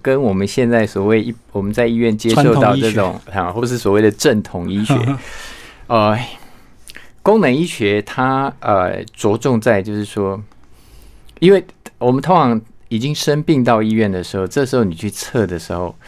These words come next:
Speaker 2: 嗯。
Speaker 1: 或是你，啊，被检测出来，会被确定的诊断这种状况，其实你，你根本常常就是回不去了。
Speaker 2: 对。
Speaker 1: 好，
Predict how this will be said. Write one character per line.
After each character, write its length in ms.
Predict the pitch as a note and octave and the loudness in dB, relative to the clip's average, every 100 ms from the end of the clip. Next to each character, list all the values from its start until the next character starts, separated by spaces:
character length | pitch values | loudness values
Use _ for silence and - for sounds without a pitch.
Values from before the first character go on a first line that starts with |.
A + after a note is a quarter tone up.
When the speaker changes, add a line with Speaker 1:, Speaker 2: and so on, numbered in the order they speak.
| - | -2
Speaker 2:
嗯。 100 | C3+ | 0
Speaker 1:
或 80 | C3 | 0
是 120 | C#3 | 0
你， 220 | B2+ F#2 - - - - - - _ _ | 0 -2 -6 -20 -20 -20 -20 -20 _ _
啊， 420 | - G2+ F#2 F2 G#2+ | -4 -2 0 -4 0
被 100 | D#3 | 0
检 260 | C3 A2 F2+ | 2 -2 -2
测 220 | - A#2+ | -2 -2
出 240 | - A2+ | 0 0
来， 300 | G#2 F2 F2+ | 0 0 -4
会 100 | F#2+ A#2 | -6 0
被 120 | B2 A2 | 0 0
确 340 | - F#3 C3+ | 0 2 2
定 160 | C3+ G#2+ | 2 0
的 100 | - | 0
诊 240 | F#2 E2+ | -4 -2
断 200 | A2 G#2 | -2 -2
这 80 | A#2+ | -2
种 120 | F#2 | -6
状 200 | F2 G#2 | -4 -6
况， 220 | F#2 G2+ F2+ | -4 -6 -4
其 160 | A#2 | -6
实 240 | G#2+ F2+ - - - _ - - | -6 -10 -12 -20 -20 _ -18 -4
你， 140 | G#2+ - - - - - | -4 -4 -20 -20 -20 -6
你 120 | A2+ | -2
根 200 | A#2 D3+ | 2 2
本 80 | G#2 E2 - | 2 -2 -16
常 220 | - A2 | -8 -2
常 100 | A2+ | 0
就 100 | A2 | 0
是 80 | A2+ | -2
回 200 | A2 F#2+ | 0 0
不 100 | F2+ | 0
去 320 | - - A2+ | -6 -4 -4
了。 100 | - - - - | -4 -10 -18 -8
Speaker 2:
对。 180 | D3 A2+ - - - - | -6 -6 -12 -20 -20 -6
Speaker 1:
好， 240 | G#2+ F2+ | -2 -2